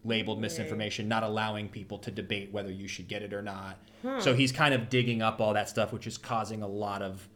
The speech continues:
Speaker 2: Controversy.
Speaker 1: controversy.
Speaker 2: Of
Speaker 1: But I
Speaker 2: course
Speaker 1: haven't
Speaker 2: it
Speaker 1: spent
Speaker 2: is.
Speaker 1: much time other than, like, those three or four TikTok videos that I've seen people talk about it, which also could be bias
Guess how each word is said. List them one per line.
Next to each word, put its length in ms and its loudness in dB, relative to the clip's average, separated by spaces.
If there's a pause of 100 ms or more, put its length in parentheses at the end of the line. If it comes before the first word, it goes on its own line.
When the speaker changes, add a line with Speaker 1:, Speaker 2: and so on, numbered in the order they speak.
Speaker 2:
Controversy. 720 -10
Speaker 1:
controversy. 720 6
Speaker 2:
Of 80 2
Speaker 1:
But 80 10
I 40 12
Speaker 2:
course 100 10
Speaker 1:
haven't 160 12
Speaker 2:
it 80 2
Speaker 1:
spent 240 8
Speaker 2:
is. 20 0
Speaker 1:
much 160 2
time 240 6
other 160 4
than, 120 4
like, 200 4
those 240 2
three 240 0
or 80 4
four 200 0
TikTok 400 -2
videos 300 0
that 100 -2
I've 120 -2
seen 240 -4
people 240 -4
talk 260 -2
about 240 2
it, 100 -2
which 200 -8
also 320 -2
could 200 -4
be 120 -8
bias 560 -2